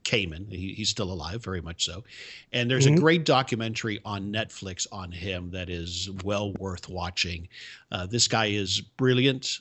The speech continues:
Speaker 1: uh, but so accessible. And just, I, I love those types of documentaries, jumping ahead a little bit about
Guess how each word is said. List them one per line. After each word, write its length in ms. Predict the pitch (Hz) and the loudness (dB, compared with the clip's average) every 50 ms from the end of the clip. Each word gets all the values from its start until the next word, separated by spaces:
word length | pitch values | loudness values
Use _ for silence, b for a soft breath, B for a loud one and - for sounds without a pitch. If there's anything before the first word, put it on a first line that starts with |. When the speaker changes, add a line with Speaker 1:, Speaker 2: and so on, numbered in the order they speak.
| _ - | _ -10
Speaker 1:
uh, 180 | - 98 95 92 | -10 -8 -8 -8
but 180 | - 98 87 - | -8 -6 -2 0
so 360 | - - - 151 131 123 120 | 2 4 6 6 6 6 4
accessible. 800 | 101 92 - - - 110 104 101 - 101 98 107 104 104 101 B B B B B B B B _ | 2 2 0 0 0 0 0 -2 -2 -2 -2 -2 -2 -2 -4 B B B B B B B B _
And 180 | - 107 113 - | -4 -4 0 2
just, 380 | - 160 156 151 147 - - - - - - | 6 6 6 6 6 4 2 -2 -4 -4 -4
I, 140 | - 110 - | -4 -2 0
I 100 | 135 135 | 0 2
love 260 | 139 147 151 151 131 | 4 4 4 4 4
those 220 | 139 135 131 - | 2 2 0 2
types 240 | - 139 123 113 - | 2 2 2 0 0
of 80 | 113 104 | -4 -4
documentaries, 760 | 110 104 98 - 98 92 101 101 101 - 107 95 90 87 - | -2 -4 -4 -4 -4 -6 -6 -4 -6 -6 -6 -4 -6 -6 -6
jumping 280 | - 113 101 107 92 90 | -6 -6 -6 -4 -6 -6
ahead 140 | 90 92 | -6 -6
a 20 | 90 | -6
little 160 | 87 90 90 | -8 -8 -6
bit 140 | 95 90 90 | -6 -8 -8
about 240 | - 87 87 85 | -8 -8 -8 -8